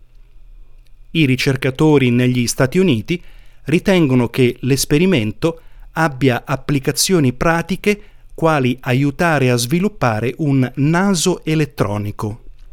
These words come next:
La dottoressa Otto afferma che una limitazione è la disponibilità di cani che possono svolgere questo tipo di lavoro. Ci vuole un tipo speciale di cani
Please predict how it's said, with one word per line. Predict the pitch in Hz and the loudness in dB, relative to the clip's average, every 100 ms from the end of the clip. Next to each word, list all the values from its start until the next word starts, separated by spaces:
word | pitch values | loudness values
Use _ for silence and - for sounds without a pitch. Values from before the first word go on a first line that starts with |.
| - - - - - - - - - - | -18 -18 -20 -20 -20 -18 -16 -18 -16 -6
La | 120 | -2
dottoressa | 117 113 135 143 - 127 - | -2 0 2 2 2 -2 0
Otto | 165 165 - 220 214 - - - | 0 0 0 -2 -2 -8 -12 -4
afferma | 151 - 214 170 143 127 | -4 2 2 4 2 0
che | 139 127 - | 0 -2 0
una | 160 151 131 | 2 4 4
limitazione | 143 185 156 170 - - 170 107 113 156 - - - | 2 2 0 0 -2 0 0 0 -2 -4 -8 -20 -4
è | 165 | 0
la | 151 131 | 2 2
disponibilità | 117 202 - - 151 135 139 139 135 175 143 | 0 -2 -2 0 2 2 0 -2 -2 0 0
di | 113 180 | 0 -4
cani | - 131 107 107 143 - | -2 -2 -2 -2 -4 -4
che | 135 | -4
possono | 131 175 - 143 147 | 0 0 2 2 0
svolgere | 165 135 117 104 104 - 123 | 0 0 0 0 -2 0 0
questo | - 160 - 143 120 - | -2 0 0 2 0 -2
tipo | - 208 180 | -6 -4 -4
di | 151 151 | -4 -2
lavoro. | 143 113 95 101 95 - - - - - - - - - - | 0 0 -2 -6 -10 -16 -20 -20 -20 -20 -20 -20 -20 -20 -10
Ci | - 127 | -2 0
vuole | 127 131 123 123 - | 2 4 2 0 -2
un | 127 123 | 0 0
tipo | 156 147 123 | -2 -2 0
speciale | 117 - - 123 - 160 139 113 | 0 -2 -2 -2 0 2 2 0
di | 120 185 | -2 -2
cani | 160 113 107 127 | 0 0 0 -2